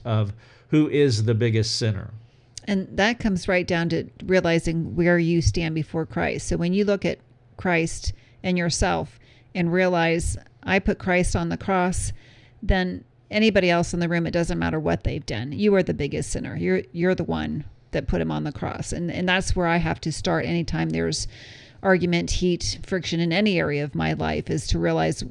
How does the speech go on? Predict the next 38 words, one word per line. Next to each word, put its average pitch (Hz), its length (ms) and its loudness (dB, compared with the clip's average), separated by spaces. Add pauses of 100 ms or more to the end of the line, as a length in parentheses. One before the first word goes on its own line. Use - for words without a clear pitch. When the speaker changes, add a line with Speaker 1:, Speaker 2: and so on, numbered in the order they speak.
Speaker 2:
where 190 340 4
I 185 200 4
am 165 440 0 (220)
in 175 160 0
front - 200 -2
of 156 120 -4
Christ. - 440 -4
So 165 220 0 (340)
realizing 202 500 6
that 170 100 2
I'm 175 160 2
the 170 60 2
biggest 170 380 2
sinner 196 360 2
really 190 320 2
helps 175 400 0
me 175 80 2
in 160 80 2
an 160 60 -2
approach, 165 680 -2
especially 170 640 -2 (500)
with 175 240 -2
Rick, 190 540 2
to 214 120 -2
go 180 200 4
through 180 320 0
and 165 180 0
say, 165 460 0
"Okay, 170 300 0
as, 170 260 -2 (120)
you 185 120 0
know, 170 200 0
a - 100 -4
spouse, 185 640 2 (920)
here's 214 360 4
where 190 140 4
I 170 140 6
stand 170 640 2